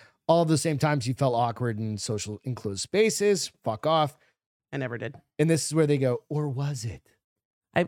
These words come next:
Speaker 2: I, the six foot rule didn't apply to me. I'd be like, "I'm close
Speaker 1: So
Speaker 2: to
Speaker 1: this is
Speaker 2: you."
Speaker 1: where they're gonna try and spin this. This
Speaker 2: Ah,
Speaker 1: is the
Speaker 2: this
Speaker 1: Lad
Speaker 2: is the Lad
Speaker 1: Bible
Speaker 2: Bible spin?
Speaker 1: spin.
Speaker 2: Okay.
Speaker 1: Or was it? There's, there's a saying, "The absence of evidence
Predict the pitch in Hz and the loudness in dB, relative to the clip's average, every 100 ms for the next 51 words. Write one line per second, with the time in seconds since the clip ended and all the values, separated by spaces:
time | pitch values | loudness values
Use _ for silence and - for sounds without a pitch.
0 | - 180 - 180 190 - 262 - - 240 | 2 2 0 -4 -10 -6 -6 -6 -2 -2
1 | - 190 175 180 165 143 165 151 139 127 | 0 0 2 2 2 2 2 4 2 2
2 | 147 135 - - 147 175 170 208 180 147 | 2 2 0 -2 0 2 4 4 4 4
3 | 208 196 185 160 175 151 - - 175 160 | 4 4 2 2 0 0 -6 -2 0 2
4 | 123 101 - 147 175 180 185 156 185 156 | -2 -6 -8 -2 2 4 4 2 0 2
5 | 156 160 160 156 143 156 143 170 - 190 | 4 4 4 4 4 4 2 -2 0 2
6 | 180 180 117 87 - - 143 139 _ _ | 2 2 0 -4 -12 -6 -6 -6 _ _
7 | _ _ _ _ _ _ _ _ 165 165 | _ _ _ _ _ _ _ _ 4 6
8 | 156 170 175 127 95 - - 131 151 127 | 6 4 2 -2 -8 -14 -6 2 2 2
9 | - 139 156 131 135 - 165 147 113 113 | -4 0 2 2 0 0 2 2 0 -4
10 | 139 151 151 160 170 165 156 143 - 127 | -2 0 4 4 2 -2 -4 -4 -4 -2
11 | - 135 123 123 110 | 0 0 0 -2 -4